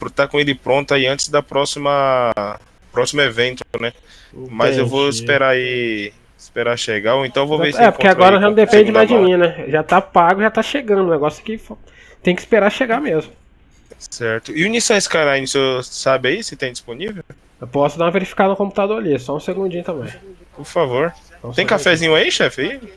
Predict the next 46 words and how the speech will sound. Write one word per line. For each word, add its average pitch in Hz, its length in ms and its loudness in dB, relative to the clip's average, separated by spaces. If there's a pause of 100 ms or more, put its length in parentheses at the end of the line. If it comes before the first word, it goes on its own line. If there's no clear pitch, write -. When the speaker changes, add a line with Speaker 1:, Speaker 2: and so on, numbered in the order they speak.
(100)
Speaker 2:
Rapaz, 214 360 4
tem 202 120 4
Speaker 1:
Aguinha? 214 160 4
Speaker 2:
sim 269 160 6
ali, 247 220 8
ó. 131 180 6 (120)
No 143 80 -14
cantinho 180 420 0
ali, 226 160 4
ó. 123 200 2
Tem 139 140 -8
uma 151 120 0
máquina 165 320 0
de - 100 -6
café, 165 340 2
você 185 200 -4
pode 208 280 -2
tá 185 500 0
pegando 160 320 -2
lá. 131 280 -6 (100)
Speaker 1:
Certo, 127 500 -4
vou 139 80 -2
tá 165 140 2
vendo, 165 300 4
o - 20 -12
senhor 170 240 -4
verifica 156 500 -4
aí, 139 60 -2
por 135 160 -12
gentileza. 131 560 -4 (220)
Speaker 2:
Muito 123 180 -8
obrigado, 123 440 -6
valeu. 110 320 -16 (800)
Skyline, 139 840 -2
provavelmente 156 560 -2
também 151 220 -4
está 156 240 -6
fora 151 260 -4
de 151 100 -14
estoque. 117 520 -12
Deixa 117 200 -12
eu 120 40 -12
dar 117 80 -14
uma 113 80 -14
olhadinha 113 380 -12
aqui. 175 260 -8